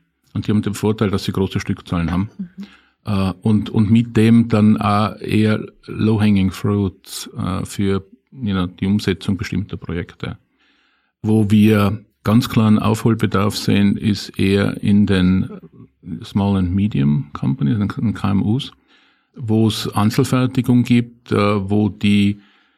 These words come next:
Speaker 1: wo die Umsetzungsmöglichkeiten und einzelnen Projekte, äh, you know, viel schwieriger, viel differenzierter gemacht werden müssen.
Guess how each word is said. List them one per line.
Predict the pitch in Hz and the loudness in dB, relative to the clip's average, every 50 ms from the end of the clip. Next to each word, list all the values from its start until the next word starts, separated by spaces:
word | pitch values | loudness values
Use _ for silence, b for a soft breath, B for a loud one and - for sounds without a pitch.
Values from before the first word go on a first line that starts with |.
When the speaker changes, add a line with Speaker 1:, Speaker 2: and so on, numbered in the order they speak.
| b | b
Speaker 1:
wo | _ - 113 107 107 107 | _ -12 -6 -4 -4 -4
die | 104 - 110 104 - | -2 0 -2 -2 2
Umsetzungsmöglichkeiten | 127 123 131 131 131 117 - - 123 107 - - 107 110 110 120 113 - - - - 107 104 104 104 - - - 113 110 104 104 104 95 | 2 2 2 4 2 0 2 2 0 2 2 2 2 2 2 0 -2 -4 -4 -2 -2 0 2 0 0 -2 -2 0 0 2 4 4 2 2
und | - - 104 104 98 - - | 0 0 0 0 0 -2 -4
einzelnen | - - - 107 - - 113 107 104 | -6 -2 -2 -2 0 2 0 2 2
Projekte, | - 104 92 95 101 - - - - 113 107 104 - - - - - - - - - - - - | 2 2 2 2 0 -2 -4 -2 0 2 2 2 0 0 -2 -4 -6 -8 -8 -10 -10 -12 -6 -2
äh, | 113 | 0
you | 113 | 2
know, | 104 101 104 | 2 2 0
viel | 107 - - 110 | 0 0 0 0
schwieriger, | 104 - - 113 117 120 120 110 - 113 107 | 0 0 0 2 2 2 2 2 2 0 0
viel | - 117 113 | 2 0 0
differenzierter | 107 - 117 - - 113 101 98 90 - 107 110 117 110 - - | 2 0 0 0 2 2 2 0 0 2 2 0 0 0 -2 -6
gemacht | 113 - 107 101 110 - - - | -2 0 0 0 0 -2 -2 -2
werden | 110 104 104 101 101 | 0 2 2 4 4
müssen. | 104 113 113 - - - 123 123 131 B | 4 2 0 0 2 2 2 2 2 B